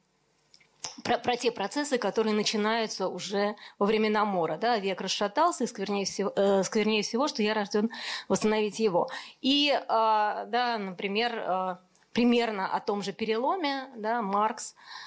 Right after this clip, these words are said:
а, «Все, что было прочного, все, ш-, на что можно опереться, растворяется в воздухе». А, на марксистском языке это, пе-, этот перелом, это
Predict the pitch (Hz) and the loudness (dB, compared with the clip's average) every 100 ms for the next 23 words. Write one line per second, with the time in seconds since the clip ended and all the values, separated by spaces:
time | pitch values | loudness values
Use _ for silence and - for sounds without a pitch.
0 | - - - - 180 240 254 226 190 202 | -18 -20 -8 -2 0 2 2 2 0 2
1 | 185 - 262 339 - 277 254 247 240 - | 2 4 2 2 2 4 4 2 -2 0
2 | 214 196 - - 196 190 202 190 185 190 | 2 2 -4 -4 -2 0 0 2 2 0
3 | 180 - 240 330 - 233 214 - 196 214 | 0 2 2 2 0 -2 -2 -2 0 0
4 | 226 226 185 170 170 - - - - - | 0 -2 -2 -2 -4 -10 -14 -18 -20 -16
5 | - - - - - 226 196 - 349 339 | -14 -12 -4 -2 2 2 2 2 0 2
6 | 269 240 214 226 269 294 269 - 240 240 | 2 4 2 0 0 2 2 0 -4 -4
7 | - 247 240 233 214 _ _ _ _ 240 | -2 2 2 0 -6 _ _ _ _ 0
8 | 247 220 - 220 208 220 277 349 302 202 | 2 0 0 0 2 4 4 2 0 0
9 | 202 190 180 | 0 0 0